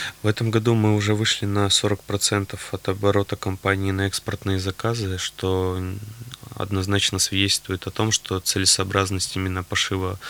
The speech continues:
в России, она высокая. То есть дешевле в России производить не только для нужд внутреннего рынка, но и даже для внешнего по сравнению с тем же Китаем, где за последние годы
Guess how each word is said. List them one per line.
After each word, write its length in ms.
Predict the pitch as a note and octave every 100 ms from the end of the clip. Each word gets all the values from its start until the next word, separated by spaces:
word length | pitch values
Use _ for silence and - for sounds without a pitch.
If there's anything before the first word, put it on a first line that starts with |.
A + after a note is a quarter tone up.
| - -
в 60 | F#2+
России, 400 | F#2 - G#2 G2
она 200 | F#2 F2+
высокая. 500 | F#2 - F2+ - G2+
То 100 | F2
есть 140 | -
дешевле 480 | G2+ F#2 - F#2+ F2+
в 60 | F2+
России 320 | F#2+ - G#2
производить 680 | - F#2 F2+ F#2+ F2+ F2+ -
не 80 |
только 240 | F2+ A#2 A2
для 180 | G2 F#2+
нужд 360 | F#2+ - - - - - - -
внутреннего 540 | G2+ F2+ F#2+ F#2+ F#2
рынка, 300 | F#2 F2+ -
но 140 | F#2
и 80 | F#2
даже 260 | F#2 F#2 F#2
для 180 | F#2+ F#2
внешнего 500 | F#2+ G#2+ - F#2+ F#2
по 100 | -
сравнению 460 | - F#2+ G2 F#2+
с 60 | -
тем 200 | - F#2
же 120 | F2+
Китаем, 520 | - - G#2 G#2+ F#2+
где 160 | F#2 F#2
за 100 | F#2
последние 480 | - - F#2 F#2 F#2
годы 340 | F#2+ F#2